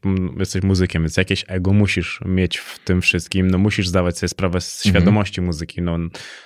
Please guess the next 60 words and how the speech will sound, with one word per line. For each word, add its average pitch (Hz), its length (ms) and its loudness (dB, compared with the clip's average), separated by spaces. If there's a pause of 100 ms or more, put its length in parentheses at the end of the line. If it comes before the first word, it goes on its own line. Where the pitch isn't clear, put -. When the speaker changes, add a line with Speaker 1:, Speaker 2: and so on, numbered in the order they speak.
(120)
Speaker 1:
najlepszy 98 360 2
tekst 95 380 0
bez, 92 440 -2
e, 95 140 0
muzyki 95 520 0
i 95 60 0
tak 98 200 -2
nadal 90 220 0
jest 85 160 -2
tylko 85 220 -4
suchym 90 320 -2
tekstem. 87 480 -2 (560)
I 90 200 2
Speaker 2:
Dokładnie, 87 260 6
Speaker 1:
jakbyś 98 160 6
Speaker 2:
a 113 80 6
Speaker 1:
chciał - 40 4
to - 40 4
Speaker 2:
muzyka - 60 4
bez 123 40 6
Speaker 1:
sprzedawać 104 300 4
Speaker 2:
tekstu 101 160 -2
Speaker 1:
jak 101 80 2
Speaker 2:
dalej 123 180 4
muzyką. 139 340 0
Speaker 1:
No 107 100 2
właśnie, 95 500 2
i - 20 2
to, 101 180 4 (140)
no 123 160 4
nie, 170 160 4
no 127 140 2
wiesz, 127 200 2
Speaker 2:
<laughs> 101 40 4
No. 90 140 2
Speaker 1:
no 104 120 -4
i, 98 300 -6
i 107 60 -8
to 110 100 -2
jest, 110 280 -2
to 117 60 -2
jest - 240 -6
niestety 120 360 -6
prawda, 120 400 -2
no 85 320 -4
tak 101 180 -4
to, 98 180 -4
tak 98 200 -4
ten 107 240 0
Speaker 2:
Oczywiście, 160 180 2
Speaker 1:
tak 180 100 6
Speaker 2:
że 180 60 4
to 165 60 6
Speaker 1:
rynek 131 120 2
Speaker 2:
jest 110 140 0
prawda, 110 340 0
wiesz, 135 80 2
Speaker 1:
skonstruowany. 101 420 0
Speaker 2:
to, 98 60 -10
to 95 220 -4